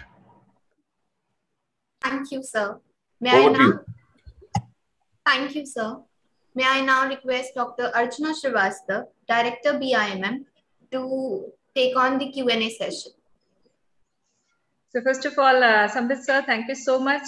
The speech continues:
Speaker 3: And, uh,
Speaker 2: Archana,
Speaker 3: I
Speaker 2: I
Speaker 3: can't
Speaker 2: hope I didn't disappoint you by not showing a P P T, yeah?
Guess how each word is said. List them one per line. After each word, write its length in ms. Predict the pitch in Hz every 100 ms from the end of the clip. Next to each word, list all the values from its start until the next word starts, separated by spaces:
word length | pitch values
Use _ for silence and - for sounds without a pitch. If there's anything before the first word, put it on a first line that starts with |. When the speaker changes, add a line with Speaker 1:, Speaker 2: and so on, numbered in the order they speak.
| - - _ -
Speaker 3:
And, 380 | 208 208 208 196
uh, 260 | 196 196
Speaker 2:
Archana, 340 | 190 - 180 180
Speaker 3:
I 20 |
Speaker 2:
I 160 | 170
Speaker 3:
can't 100 | 254
Speaker 2:
hope 200 | - 180 165
I 120 | 160
didn't 280 | 160 175 131
disappoint 520 | 143 160 160 160 160
you 320 | 160 160 156 143
by 100 | 151
not 220 | 156 156
showing 180 | 143 151
a 60 |
P 140 | 147 139
P 140 | 143
T, 80 | 135 113
yeah? 160 | 117